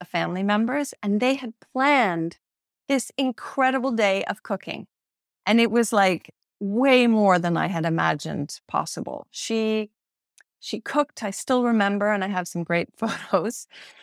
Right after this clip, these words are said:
She cooked this meal of pasta and this beautiful baked eggplant and this tomato sauce, and we mixed it all together, and then the kids grated cheese on top,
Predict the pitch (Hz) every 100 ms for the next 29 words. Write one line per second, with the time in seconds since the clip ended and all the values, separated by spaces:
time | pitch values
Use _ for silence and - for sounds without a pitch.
0 | _ - 294 285 - 349 339 - - -
1 | 233 - 240 240 233 226 - 185 170 180
2 | - - - 247 269 - 190 180 180 -
3 | 180 175 233 226 214 180 - 196 185 -
4 | 180 196 - - 87 82 - - - 82
5 | - - 208 202 202 196 - - 160 147
6 | - - 175 175 175 - - - 196 220
7 | - - 202 190 - 196 180 175 - 175
8 | 165 165 165 226 185 - 185 175 175 165
9 | - 202 196 190 165 165 - - -